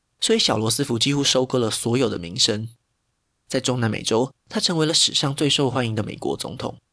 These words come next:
在即将发生的国际冲突中，这些中南美洲国家也会因此愿意和美国站在同一阵线。听起来很不错，对吧？但是同样的一件事情，在法西斯阵营眼中，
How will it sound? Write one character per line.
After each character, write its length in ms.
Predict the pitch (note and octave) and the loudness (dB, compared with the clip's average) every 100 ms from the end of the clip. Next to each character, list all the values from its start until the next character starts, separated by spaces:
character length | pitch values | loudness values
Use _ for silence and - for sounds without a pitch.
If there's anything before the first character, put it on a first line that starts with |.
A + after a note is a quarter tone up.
| _ _ _ - | _ _ _ 0
在 160 | A3+ | 0
即 160 | - D3+ | 2 0
将 200 | D#3+ E3 | 0 0
发 160 | D#3 | 0
生 160 | D3+ D#3+ | 2 2
的 80 | C3+ | 0
国 160 | - | 0
际 160 | A#2 C#3+ | 0 0
冲 200 | C3+ B2+ | 0 -2
突 160 | A2+ G#2+ | -6 -2
中， 260 | A#2 A#2 - _ _ | -2 -2 -6 _ _
这 120 | - | 0
些 120 | A3 | 0
中 180 | G#3 F#3 | 0 0
南 100 | E3+ | -2
美 100 | A#2 | -4
洲 180 | - B2 | -2 -2
国 140 | A2 | 0
家 220 | G#2+ A2 | 0 0
也 120 | A2+ G2+ | -2 -2
会 140 | C#3 | -4
因 180 | - D3 | -2 -4
此 200 | - - | -6 -8
愿 240 | - D3+ | -2 -2
意 80 | C3 | -2
和 100 | B2+ | -6
美 140 | A#2 - | -8 -8
国 220 | - - | -6 -2
站 160 | C#3 | -2
在 80 | A2+ | -2
同 200 | A2 G#2+ | -4 -4
一 80 | A2+ | -2
阵 220 | A2+ A#2 | 0 0
线。 280 | G2+ - - _ _ _ _ _ _ _ _ _ _ _ _ _ _ _ | 0 -2 -4 _ _ _ _ _ _ _ _ _ _ _ _ _ _ _
听 180 | - D#3 | -2 0
起 100 | D3 | 2
来 160 | B2+ A#2 | 2 0
很 120 | G#2 | -4
不 100 | A2+ | -4
错， 180 | - D3 | -2 0
对 160 | C#3+ | 2
吧？ 280 | B2 A#2 B2 - _ _ _ _ | 2 0 -2 -10 _ _ _ _
但 100 | - | -2
是 140 | A#3+ B3 | 0 -2
同 220 | D#3 D3+ | -2 -2
样 100 | F#3+ | 0
的 100 | C3+ | 0
一 60 | |
件 160 | A#2+ C#3+ | 2 2
事 100 | C#3+ | 2
情， 240 | - A2 | 2 0
在 140 | A2+ D#3 | 0 0
法 180 | D3+ G2+ | 0 -2
西 200 | - C#3 | 0 0
斯 180 | C#3+ | 0
阵 180 | C#3 D3 | 0 0
营 140 | A2+ A2 | 0 0
眼 180 | G2+ | -2
中， 280 | A#2 A#2+ A#2+ | 0 -2 -2